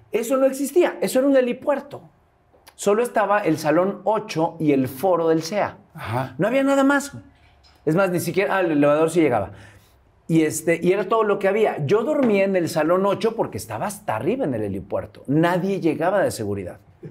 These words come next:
Speaker 1: Nadie. Pero te ponían, eh, sus sellos, era un masking tape. Lo
Speaker 2: Ajá.
Speaker 1: ponían en la cerradura
Speaker 2: Sí,
Speaker 1: y lo
Speaker 2: que le
Speaker 1: fir-,
Speaker 2: ponen
Speaker 1: y lo
Speaker 2: ahí,
Speaker 1: firmaban.
Speaker 2: Asa,
Speaker 1: Ajá,
Speaker 2: tal
Speaker 1: "asa",
Speaker 2: hora.
Speaker 1: y te firmaba el, el de seguridad.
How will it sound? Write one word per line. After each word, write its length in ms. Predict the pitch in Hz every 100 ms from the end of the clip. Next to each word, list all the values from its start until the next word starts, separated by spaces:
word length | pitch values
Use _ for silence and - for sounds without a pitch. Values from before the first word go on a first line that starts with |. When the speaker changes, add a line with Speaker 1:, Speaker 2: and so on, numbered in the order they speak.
| 147 151 175 165 - - _ _ _ _ -
Speaker 1:
Nadie. 560 | 107 120 151 139 95 - - - _
Pero 220 | 170 160
te 80 | 160
ponían, 480 | 160 156 170 196 214
eh, 180 | 156 147 -
sus 240 | - 147 -
sellos, 420 | 190 160 151 151
era 200 | 143 147
un 180 | 151 156
masking 400 | 156 151 - 160
tape. 320 | 160 120 120 - _ _ - - _ _
Lo 140 | 104 101
Speaker 2:
Ajá. 80 | 104
Speaker 1:
ponían 300 | 107 120 135
en 120 | 139
la 200 | 143 139
cerradura 600 | 139 165 196 269 180 165 -
Speaker 2:
Sí, 120 | -
Speaker 1:
y 20 |
lo 100 | -
Speaker 2:
que 60 | 165
le 60 |
Speaker 1:
fir-, 60 | 165
Speaker 2:
ponen 160 | 170
Speaker 1:
y 20 | 170
lo 60 |
Speaker 2:
ahí, 60 | 170
Speaker 1:
firmaban. 320 | 175 180 208
Speaker 2:
Asa, 540 | 170 202 220 - - -
Speaker 1:
Ajá, 240 | 156 185
Speaker 2:
tal 180 | 160 170
Speaker 1:
"asa", 100 | 170
Speaker 2:
hora. 300 | 165 262 277
Speaker 1:
y 40 |
te 160 | 190 170
firmaba 440 | 185 180 185 160 147
el, 180 | 156
el 160 | 147 143
de 100 | 139
seguridad. 480 | 151 156 165 180